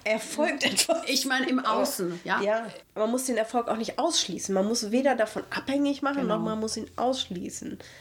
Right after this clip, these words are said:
Speaker 1: Es ist einfach dieses, was, wenn wir einfach viel mehr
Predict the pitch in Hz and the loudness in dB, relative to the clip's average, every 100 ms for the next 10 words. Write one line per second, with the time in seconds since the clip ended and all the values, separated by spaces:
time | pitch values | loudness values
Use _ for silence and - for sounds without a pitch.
0 | - - - 226 240 233 233 214 208 - | -20 -8 0 0 0 -2 -2 -2 -6 -12
1 | - - - 240 - 233 220 220 220 - | -20 -6 2 4 4 4 4 0 -2 -6
2 | - 254 233 226 220 | -2 0 0 2 0